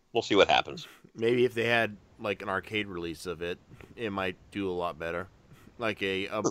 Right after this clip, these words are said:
Speaker 2: a, well, it does have an arcade release before it came out on console. I'm saying if it had, let's say, a sequel, and it had, what, I mean, there, what is it, seven hundred fifty Pokemon now? And it's, it's kinda hard to sit there and pick out which Pokemon and which evol-,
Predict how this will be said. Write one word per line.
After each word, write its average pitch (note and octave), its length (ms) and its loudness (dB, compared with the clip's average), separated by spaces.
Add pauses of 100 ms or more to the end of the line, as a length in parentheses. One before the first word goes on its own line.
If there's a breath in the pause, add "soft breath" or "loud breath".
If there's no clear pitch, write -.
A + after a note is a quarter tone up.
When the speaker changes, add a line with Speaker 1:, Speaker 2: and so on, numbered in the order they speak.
Speaker 2:
a, G2+ 180 -8
well, D#3 260 10
it C3 160 6
does C#3 200 6
have B2+ 120 6
an B2+ 60 2
arcade A2+ 320 2
release G#2 300 -2
before G#2 280 -6
it F#2 60 -10
came G2 160 -2
out G2 80 0
on F#2+ 100 -6
console. F2+ 460 -4 (360 soft breath)
I'm A2+ 160 2
saying A#2+ 300 2
if A2 140 -2
it A2 160 0
had, G2+ 520 4
let's G2+ 220 -8
say, G2+ 340 0
a F2 120 -6
sequel, A2 640 0 (400 soft breath)
and G2 200 0
it G2 160 0
had, G2+ 280 2 (560)
what, G#2 180 -4 (100)
I A#2 120 -2
mean, C#3+ 300 0
there, C3 120 0
what B2+ 180 0
is G#2+ 120 -2
it, E2 100 -16
seven A#2+ 240 0
hundred A#2 260 -2
fifty A2 240 -8
Pokemon A2 500 -2
now? A2 280 0 (560 soft breath)
And G#2 160 -2
it's, - 220 -8
it's - 240 -6
kinda E3 300 4
hard C3+ 260 6
to G#2 160 0
sit - 280 -8
there A2+ 200 2
and G2 160 -6
pick A#2+ 240 0
out G#2 240 4
which G2+ 240 -6
Pokemon G2+ 540 -2
and F2 180 -6
which F#2 160 -6
evol-, F#2+ 340 -4